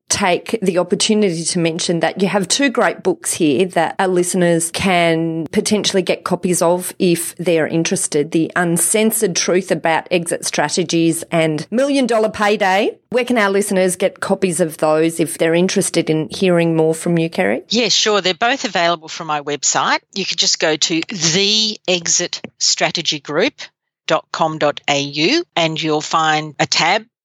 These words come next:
Speaker 2: at the top that says books. Both books are complimentary. Uh, there's just the postage and handling for the Million Dollar Payday book.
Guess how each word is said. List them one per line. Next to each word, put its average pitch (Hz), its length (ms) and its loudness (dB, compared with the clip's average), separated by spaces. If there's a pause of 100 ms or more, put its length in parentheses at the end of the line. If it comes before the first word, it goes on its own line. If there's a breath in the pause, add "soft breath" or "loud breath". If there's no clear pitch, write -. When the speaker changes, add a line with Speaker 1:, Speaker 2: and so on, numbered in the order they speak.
Speaker 2:
at 180 120 -2
the 156 80 -10
top - 260 -2
that - 140 -4
says - 240 0
books. - 580 -4
Both 262 380 -2
books - 400 -4
are 151 520 0
complimentary. 180 920 -2
Uh, 165 260 2
there's 170 220 0
just 180 340 0
the 160 80 -6
postage 151 460 -2
and 147 120 -8
handling 127 580 -2
for 143 520 -2
the 147 140 -2
Million 147 260 0
Dollar 139 240 0
Payday 135 400 0
book. - 380 -6